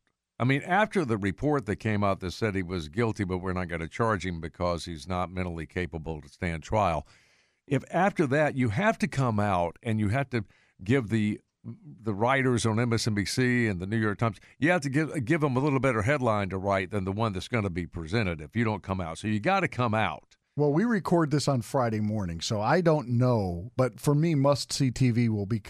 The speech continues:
Speaker 2: uh, watching, uh, Karine Jean-Pierre
Speaker 1: <laughs>
Speaker 2: try to explain this this afternoon. I don't know what she's gonna say, 'cause it, up until now she's been able to hide behind, "It's only a hypothetical."
Speaker 1: Mm-hmm.
Speaker 2: Um, but if I was a, if I was in that department, I'm in the spin zone of the White House.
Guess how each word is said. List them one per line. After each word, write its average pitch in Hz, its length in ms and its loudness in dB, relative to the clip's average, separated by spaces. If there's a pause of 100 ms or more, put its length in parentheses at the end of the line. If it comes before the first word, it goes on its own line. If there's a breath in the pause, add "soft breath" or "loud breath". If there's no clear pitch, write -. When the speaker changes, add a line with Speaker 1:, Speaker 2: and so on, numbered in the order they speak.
(140)
Speaker 2:
uh, 101 220 -4
watching, 117 680 0 (400 loud breath)
uh, 101 400 -2
Karine 143 300 2
Jean-Pierre 117 840 0
Speaker 1:
<laughs> - 60 -10
Speaker 2:
try 135 180 2
to 117 100 0
explain 120 460 -2
this 104 160 -6
this - 200 -6
afternoon. 104 560 -4
I 123 160 2
don't 170 160 2
know 143 120 2
what 143 220 0
she's 170 200 -2
gonna 165 180 0
say, 160 300 2
'cause 127 180 0
it, 131 120 -4
up 151 260 -2
until 143 220 0
now 143 200 0
she's 127 180 -4
been 135 140 0
able 123 140 -2
to 120 60 2
hide 120 260 -2
behind, 117 300 -2
"It's 107 180 -8
only 127 160 -2
a 110 80 -2
hypothetical." 127 920 -2
Speaker 1:
Mm-hmm. 113 500 2
Speaker 2:
Um, 127 440 -2
but 170 320 0
if 156 180 -2
I 196 200 2
was 196 300 2
a, 139 540 0
if 160 120 -2
I 180 120 4
was 180 200 2
in 202 280 0
that 151 240 -2
department, 131 640 -2
I'm 165 200 2
in 170 120 2
the 139 80 2
spin 190 460 0
zone 113 400 0
of 107 120 -4
the 117 100 0
White 123 280 0
House. 80 420 -10